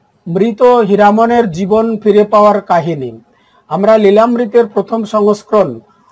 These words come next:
তেরোশো তেইশ বঙ্গাব্দে প্রকাশিত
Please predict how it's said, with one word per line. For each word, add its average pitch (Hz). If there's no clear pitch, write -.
তেরোশো 214
তেইশ 208
বঙ্গাব্দে 208
প্রকাশিত 202